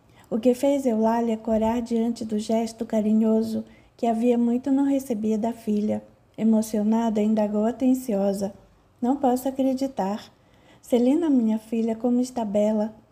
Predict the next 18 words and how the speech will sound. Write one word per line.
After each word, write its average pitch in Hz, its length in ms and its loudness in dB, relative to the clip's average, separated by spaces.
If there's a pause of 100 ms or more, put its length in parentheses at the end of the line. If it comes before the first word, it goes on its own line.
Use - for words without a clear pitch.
(160)
Mesmo 240 380 0
usando 226 360 0
o 220 100 -4
vestido 226 640 -2 (280)
que 247 140 0
Lúcia 262 320 2
havia 226 260 0
lhe 226 140 0
emprestado, 220 840 -2 (280)
de 233 120 -6
qualidade 240 640 0
um 233 80 2
pouco 240 360 -2
inferior 220 560 0
ao 226 120 0
que 226 120 -8
estava 220 360 -2
acostumada. 208 840 -4